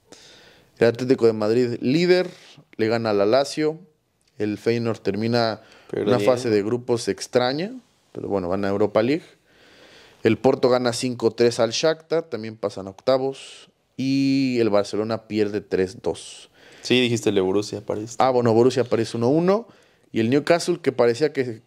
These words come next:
Speaker 1: cuando iban ganando se clasificaban a octavos de final, les dan la vuelta y aparte el París empata. Terminan de últimos de grupo.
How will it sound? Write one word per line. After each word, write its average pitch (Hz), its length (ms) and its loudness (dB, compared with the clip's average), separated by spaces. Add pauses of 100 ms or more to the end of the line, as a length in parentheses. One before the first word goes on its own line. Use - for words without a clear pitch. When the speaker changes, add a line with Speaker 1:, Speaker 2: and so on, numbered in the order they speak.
(140)
Speaker 1:
cuando 107 220 -2
iban 131 160 0
ganando 117 360 -2
se 107 140 -8
clasificaban 113 800 -2 (340)
a - 100 0
octavos 127 380 2
de 110 80 0
final, 117 520 -2 (320)
les 110 200 0
dan 143 140 4
la 151 80 2
vuelta 135 320 2
y 127 40 4
aparte 113 300 -2
el 113 80 -4
París 104 260 -4
empata. 117 480 -2 (400)
Terminan 107 360 -4
de 98 80 -4
últimos 101 580 -10
de 87 220 -4
grupo. 123 680 0